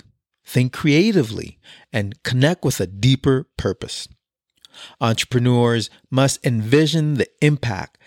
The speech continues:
they want to create and communicate it in a way that resonates with others. A compelling vision captures the imagination, stirring emotions and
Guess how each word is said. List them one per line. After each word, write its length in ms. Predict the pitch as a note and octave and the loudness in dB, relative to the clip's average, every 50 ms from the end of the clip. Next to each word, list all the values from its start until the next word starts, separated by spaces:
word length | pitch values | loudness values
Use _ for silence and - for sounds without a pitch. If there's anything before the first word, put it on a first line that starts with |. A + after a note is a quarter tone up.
| _ _ _ _ | _ _ _ _
they 160 | - A2 G#2 | -2 0 0
want 280 | G2+ G#2+ A2+ A2+ A#2 - | 2 2 2 2 2 0
to 60 | - | -2
create 440 | - - - B2 A2+ A2 G#2 G2+ - - | -6 -4 0 2 4 4 2 2 -2 -4
and 140 | A2+ G2+ | -8 -8
communicate 640 | - - - C3+ C#3 C#3+ C#3+ - - - F#2+ F2 E2+ | -6 -2 0 2 2 2 2 0 -2 -2 -2 -2 -2
it 180 | E2+ E2 - _ - | -4 -6 -8 _ -8
in 100 | G#2+ F#2+ | -6 -4
a 80 | F#2 F#2+ | -2 -2
way 340 | F#2+ G2+ A2 A2 A2+ A#2 A2+ | 0 2 4 4 6 4 4
that 240 | G2+ G2 - - - | 4 2 -2 -4 -6
resonates 720 | A2+ G#2 A2 A2 G#2+ - F#2+ E2+ E2 D#2 D2 - - - | -2 0 0 2 0 0 -4 -6 -6 -8 -10 -10 -12 -12
with 140 | F2 - | -10 -8
others. 480 | F#2 E2+ D#2+ F2 - - - - - - _ _ _ _ _ _ _ _ _ _ _ _ _ _ - - - - - - | -8 -8 -8 -8 -12 -12 -12 -12 -12 -14 _ _ _ _ _ _ _ _ _ _ _ _ _ _ -20 -20 -18 -18 -18 -14
A 80 | - - | -14 -10
compelling 540 | - - A2 - - C#3 B2+ C3 B2+ A#2+ A2+ | -8 -8 -6 -4 -2 -2 0 0 -2 -2 -2
vision 500 | A2 C3 C#3 C3+ - A2+ F#2 F2 F2+ G2 _ _ - _ _ - | 0 2 2 2 2 -2 -4 -6 -8 -14 _ _ -20 _ _ -6
captures 540 | - D#3+ D#3 E3+ F3+ - - G3 F#3+ F3+ F3+ | 0 2 2 2 2 0 0 0 0 -2 -2
the 120 | F3+ F3 | -6 -6
imagination, 840 | E3+ D#3 D3 D3 D3+ C#3+ - C3 G#2+ G2+ G#2+ A2 - - B2+ A#2 - _ _ _ _ _ - - _ - | -4 -4 -4 -4 -4 -4 -2 -2 -2 -2 -2 -4 -4 -6 -8 -12 -18 _ _ _ _ _ -20 -20 _ -4
stirring 480 | - - - - D3+ D3+ D#3 D#3 D#3 | -2 -2 0 2 2 4 4 4 2
emotions 880 | D3 C3+ A2+ G2 A2 C3 C3+ B2 - - - E2+ E2 E2 G2 G2 - | 2 0 0 0 2 2 0 0 -2 -6 -8 -10 -12 -14 -14 -12 -10
and 160 | F2+ E2+ F2 | -10 -10 -10